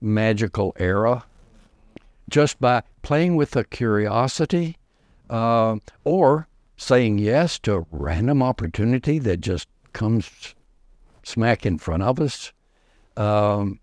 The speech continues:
uh, or maybe deciding, "Well, I'm gonna muscle up one of my superpowers. I'm just gonna really get into that because I have fun with that and I'm good at it."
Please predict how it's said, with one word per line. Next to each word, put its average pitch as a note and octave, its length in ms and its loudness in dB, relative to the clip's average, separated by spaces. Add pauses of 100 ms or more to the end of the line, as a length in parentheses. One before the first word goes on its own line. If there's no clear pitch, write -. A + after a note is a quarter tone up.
(720)
uh, G2 640 -2 (200)
or E3 280 4 (340)
maybe D#3 640 0 (640)
deciding, C#3 580 0
"Well, E3+ 140 2
I'm G3 100 2
gonna E3+ 180 0
muscle C3+ 340 0
up - 140 -2
one B2 100 2
of A#2+ 80 0
my G2+ 120 -2
superpowers. C#3+ 840 -2
I'm C4 120 0
just A#3 140 -4
gonna D3+ 220 2
really G#2+ 300 0
get G2+ 200 -2
into G2+ 260 -2
that B2+ 200 2
because G#3+ 260 -4
I - 40 -8
have A#2 220 -4
fun C#3+ 240 0
with C3+ 120 0
that D#3 200 2
and - 80 -8
I'm G#2 140 -4
good B2 200 0
at C#3 200 2
it." F#3+ 220 -8